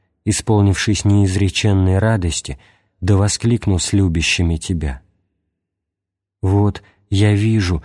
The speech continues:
вожделенное мною, на что надеялся, то обрел, чего желал, то получил». Ибо я с тем соединился на небе, которого, находясь на земле,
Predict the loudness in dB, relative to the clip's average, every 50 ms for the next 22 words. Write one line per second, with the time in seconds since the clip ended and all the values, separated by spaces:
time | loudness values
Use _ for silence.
0 | -10 _ _ 0 2 2 2 2 0 0 0 2 2 2 2 2 2 2 2 0
1 | 0 0 0 0 2 2 2 0 -2 -4 -6 -12 _ _ _ _ _ _ _ _
2 | _ 0 2 2 2 2 0 0 0 2 2 4 2 2 0 0 0 0 2 2
3 | 0 -2 -2 -4 -6 -8 -10 -10 _ _ _ _ _ _ -2 0 0 0 -2 -2
4 | -2 -2 0 2 2 2 2 0 -2 -4 -8 -14 _ _ _ _ _ _ _ _
5 | _ -2 0 2 2 2 0 0 0 0 0 0 2 0 0 -2 -2 -6 -12 _
6 | _ _ -4 -2 -2 0 0 0 0 0 -2 -4 -6 -6 -6 -8 -8 -12 _ _
7 | _ _ _ _ _ _ _ _ _ _ _ _ _ _ _ _ _ _ _ _
8 | _ _ _ _ _ _ _ _ _ _ _ _ _ _ _ -2 -2 0 2 2
9 | 2 2 0 0 -2 -2 -6 -4 -2 0 0 2 0 -2 -2 0 0 0 0 0
10 | 2 2 2 2 2 2 0 -2 -2 -2 0 0 2 2 2 2 2 2 0 0
11 | -2 -6 -10 -10 _ _ _ _ _ _ _ _ -2 0 0 0 2 0 0 0
12 | 0 0 0 2 2 0 0 -2 -2 -2 0 -2 -2 -2 -2 -2 0 0 0 0
13 | 0 0 2 2 0 0 -2